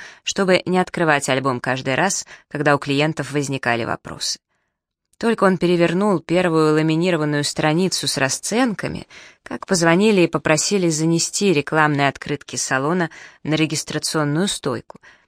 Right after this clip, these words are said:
так как лежащие там уже разобрали. Всем было известно, что эти рекламные открытки в большинстве своем уносили любопытные туристы на сувениры — но все равно толк от них был, так как у салона нет своей витрины на улице,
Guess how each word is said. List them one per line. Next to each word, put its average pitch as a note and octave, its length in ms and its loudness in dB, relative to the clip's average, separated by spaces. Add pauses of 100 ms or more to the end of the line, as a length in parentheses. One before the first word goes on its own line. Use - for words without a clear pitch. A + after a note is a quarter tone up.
(260)
так D#4 160 -4
как - 220 -8
лежащие E3+ 560 2
там C3+ 240 0
уже C3+ 220 -2
разобрали. C3+ 640 -8 (640)
Всем D3+ 340 0
было D3 240 2
известно, D#3 460 -2
что - 160 -4
эти C#3+ 200 -4
рекламные C3+ 520 0
открытки - 600 -6 (320)
в D3+ 140 -8
большинстве F3 640 0
своем E3+ 380 0
уносили E3+ 540 0 (300)
любопытные E3+ 800 0
туристы E3+ 500 -2
на E3+ 100 0
сувениры — F3 640 -4 (420)
но C4+ 120 -4
все B3 180 -2
равно G#3 280 2
толк D3 280 -2
от B2+ 120 -2
них B2+ 200 -4
был, F#3 260 -2 (240)
так C#3+ 160 -4
как - 200 -4
у D#3 40 -4
салона D#3 540 2
нет D3 200 -2
своей C3 300 -2
витрины C#3 400 -4
на E3+ 180 0
улице, - 500 -6